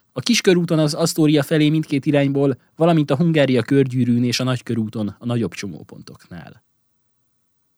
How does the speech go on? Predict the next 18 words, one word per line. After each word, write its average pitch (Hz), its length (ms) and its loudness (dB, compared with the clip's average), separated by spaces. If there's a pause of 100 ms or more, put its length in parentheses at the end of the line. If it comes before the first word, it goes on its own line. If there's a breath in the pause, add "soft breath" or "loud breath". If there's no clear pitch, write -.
(160)
Csütörtöktől 160 640 2
lezárják 127 540 2
a 117 60 -2
tizedik 110 420 -2
kerületben 107 580 0
a 90 80 -8
Kozma 104 360 -6
utcát 104 380 -6
a 113 40 -4
Sirkert 113 480 -4
út 110 140 -8
és 101 120 -6
az 98 160 -8
Izraelita 92 580 -10
temető 90 440 -8
között 98 540 -4
burkolatjavítás 87 1120 -8
miatt. 90 460 -10